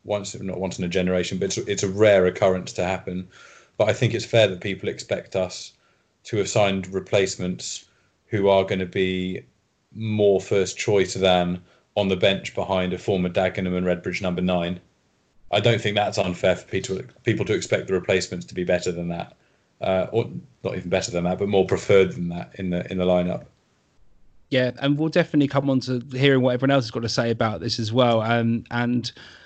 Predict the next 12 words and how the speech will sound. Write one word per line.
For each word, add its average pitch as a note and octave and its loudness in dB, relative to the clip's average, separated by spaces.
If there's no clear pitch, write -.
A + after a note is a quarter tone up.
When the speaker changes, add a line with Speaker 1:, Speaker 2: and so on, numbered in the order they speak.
Speaker 2:
you A#2+ 2
know, A#2+ 4
their B2 0
preferred B2 2
partnerships, A2+ 2
because B2 -2
it, - -2
it D3 4
is D3 4
a C3 4
worrying, B2 2
um, A2 -4